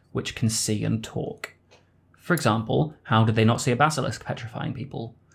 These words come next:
How did they not see Quirrell trying to get into the third floor corridor in the first one at Halloween,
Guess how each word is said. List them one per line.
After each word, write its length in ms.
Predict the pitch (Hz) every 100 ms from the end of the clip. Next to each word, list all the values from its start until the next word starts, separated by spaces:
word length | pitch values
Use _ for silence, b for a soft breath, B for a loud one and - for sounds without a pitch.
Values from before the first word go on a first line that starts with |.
| _ -
How 200 | 131 135
did 120 | 127
they 100 | 131
not 220 | 127 117
see 540 | - 120 113 113 113 B B B _
Quirrell 460 | - 147 135 117 113
trying 240 | - 107
to 80 | 110
get 380 | 113 110 - - -
into 280 | 110 110
the 580 | 110 110 107 107 107 110 - _
third 280 | - 117 107
floor 140 | 113
corridor 460 | 110 131 127 - 101 -
in 120 | 110
the 40 | 110
first 380 | 120 117 -
one 260 | - - 117 - _ _ -
at 140 | 110
Halloween, 500 | 113 120 139 131 113